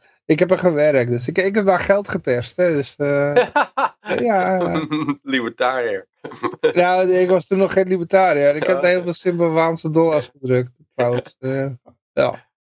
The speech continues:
Speaker 2: Oh, echt buitenlands geld ook?
Speaker 1: Ja, ja, ja, ja. Ja, dat wordt echt, eh, voor, voor, eh, hele, hele gekke staatjes waar ik nog nooit van gehoord had, werd daar geld
Speaker 2: Mm.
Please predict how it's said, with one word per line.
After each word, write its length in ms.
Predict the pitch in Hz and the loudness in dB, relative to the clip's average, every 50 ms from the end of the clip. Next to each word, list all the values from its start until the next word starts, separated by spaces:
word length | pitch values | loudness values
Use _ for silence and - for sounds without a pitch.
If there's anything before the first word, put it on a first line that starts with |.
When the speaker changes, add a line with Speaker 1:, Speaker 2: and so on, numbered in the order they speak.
| _ _ | _ _
Speaker 2:
Oh, 220 | - 123 127 - | 0 0 0 0
echt 160 | 151 - - | -2 -4 -4
buitenlands 420 | - 139 180 180 - 143 120 - - | -4 -4 -4 -2 0 -2 -2 -2 -2
geld 260 | - 104 98 92 92 | -2 -2 -2 -2 -4
ook? 300 | 92 92 92 - - - - | -6 -8 -8 -12 -18 -6 -2
Speaker 1:
Ja, 240 | 175 180 175 - | 0 0 0 0
ja, 120 | 202 185 175 | 0 0 2
ja, 200 | 170 170 156 147 | 2 2 2 2
ja. 160 | 143 139 139 | 4 4 4
Ja, 220 | 165 196 226 240 | 4 4 4 4
dat 120 | 247 247 233 | 4 2 2
wordt 200 | 226 226 - - | 0 0 0 0
echt, 280 | 220 214 - - - | 0 0 -2 -2 0
eh, 200 | 220 202 196 196 | 2 4 4 2
voor, 280 | 190 - - 185 180 165 | 2 2 2 2 2 0
voor, 260 | - - 180 180 175 | 0 0 2 2 4
eh, 280 | 175 170 165 165 160 156 | 4 4 4 4 4 2
hele, 240 | 156 165 170 170 165 | 2 2 2 2 0
hele 260 | 151 160 160 160 160 | 0 0 0 0 -2
gekke 420 | - - - - 175 165 - - 127 | -2 -2 -2 -2 -2 -2 -4 -6 -8
staatjes 680 | - - - - 151 110 110 156 160 - - 165 147 | -8 -8 -6 -6 -6 -4 -4 -4 -4 -4 -6 -4 0
waar 100 | - 160 | 0 0
ik 60 | 147 | 0
nog 140 | 143 139 131 | 0 0 0
nooit 240 | 139 147 151 156 139 | 0 0 0 0 -2
van 140 | - 147 131 | -2 -4 0
gehoord 460 | 123 131 131 135 143 151 156 160 156 | 2 2 2 4 4 2 2 2 4
had, 240 | 160 156 156 165 160 | 4 2 2 2 2
werd 160 | 156 151 147 | 2 2 2
daar 100 | 147 139 | 2 0
geld 240 | - - 139 143 147 | 0 0 0 0 0
Speaker 2:
Mm. 80 | 156 | 0